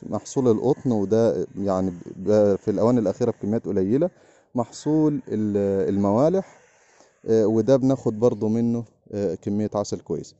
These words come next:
آه، في السعودية وفي الدول العربية، أغلب الدول العربية بتزرع في أماكن جبلية وبتكون أشجار، آه، أغلبها أشجار سدر، وبعض المناطق أشجار موالح،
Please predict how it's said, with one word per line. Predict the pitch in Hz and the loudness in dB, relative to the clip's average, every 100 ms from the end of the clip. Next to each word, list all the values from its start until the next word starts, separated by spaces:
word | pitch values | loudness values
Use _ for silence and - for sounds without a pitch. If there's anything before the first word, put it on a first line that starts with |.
| _ _ _ _ | _ _ _ _
آه، | 110 110 110 | -2 0 0
في | - | -2
السعودية | - - 123 123 190 170 | -2 2 4 4 4 4
وفي | 139 | 2
الدول | 135 113 156 147 | -2 2 2 4
العربية، | 127 110 117 143 | 2 2 2 2
أغلب | 143 120 | 2 2
الدول | 107 139 | 2 0
العربية | 139 113 104 123 151 | 2 2 2 2 2
بتزرع | 147 101 101 143 123 110 | 0 -2 -2 -2 0 -2
في | - 98 | -2 -2
أماكن | 110 131 117 | 0 0 0
جبلية | 101 95 98 127 | 0 2 2 2
وبتكون | 135 104 - 123 | 2 0 -4 -4
أشجار، | 104 92 92 120 117 98 - _ _ _ _ _ | -4 -6 0 2 2 0 -6 _ _ _ _ _
آه، | 95 92 92 92 92 - 98 - | -4 -2 0 2 0 0 -2 -2
أغلبها | 95 101 117 107 107 | -2 0 -2 0 -2
أشجار | 95 87 110 | -2 0 0
سدر، | 107 - 131 143 131 | 0 -2 -4 -2 -2
وبعض | 117 92 101 92 92 | -2 0 0 0 -2
المناطق | 92 95 107 - | -4 -2 -2 -2
أشجار | 90 82 104 104 | -4 -2 0 0
موالح، | 95 98 135 160 156 - | 0 0 2 0 -2 -6